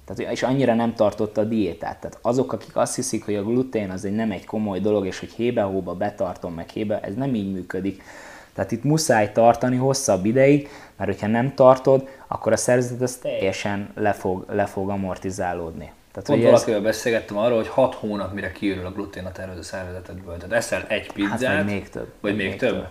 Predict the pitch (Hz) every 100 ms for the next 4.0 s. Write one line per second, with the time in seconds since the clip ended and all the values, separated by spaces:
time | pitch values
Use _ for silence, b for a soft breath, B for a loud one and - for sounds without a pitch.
0 | - - 123 117 104 95 95 101 98 120
1 | 123 123 117 120 120 120 120 135 107 95
2 | - 104 95 90 95 92 101 107 143 135
3 | 104 101 92 98 - 101 98 92 92